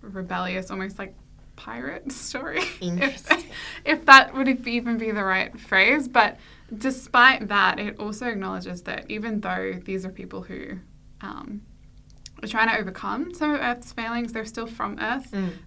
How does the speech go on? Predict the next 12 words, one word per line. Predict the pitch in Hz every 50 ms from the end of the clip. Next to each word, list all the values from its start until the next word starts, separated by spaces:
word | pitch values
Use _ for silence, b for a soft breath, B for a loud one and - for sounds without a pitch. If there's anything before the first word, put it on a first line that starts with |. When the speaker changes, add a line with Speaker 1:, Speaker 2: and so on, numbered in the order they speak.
| -
Speaker 1:
um, | 233 233 226 220 208
and | 214 214
they | 214
still | 214 - 220
carry | 220 - - 208 202 190
with | 190 190 190
them | 185 - 190
some | 185 - 202 190
of | 180 180
their, | - 185
like, | 175 - - - - - - - b b b b b b b b b b b - -
uh, | - - - 190 190